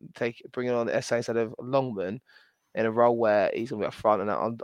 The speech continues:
isolated up top in a one striker formation probably doesn't need to do much defensive work, but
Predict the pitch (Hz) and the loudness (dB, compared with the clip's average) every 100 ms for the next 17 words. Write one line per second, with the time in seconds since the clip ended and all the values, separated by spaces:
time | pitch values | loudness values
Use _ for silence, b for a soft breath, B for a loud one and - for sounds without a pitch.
0 | 113 123 - - 110 87 - 110 - 107 | 4 4 4 0 2 0 -2 -4 -2 0
1 | 113 110 107 - _ _ - - 117 - | 2 2 -2 -10 _ _ -8 2 2 0
2 | - 123 127 127 110 113 - B B B | -4 2 2 2 0 0 -4 B B B
3 | - 120 131 139 127 139 - 117 98 - | 0 0 2 0 2 0 0 -2 -2 -2
4 | - 104 120 90 64 - 113 | -4 -6 -4 -2 -2 6 6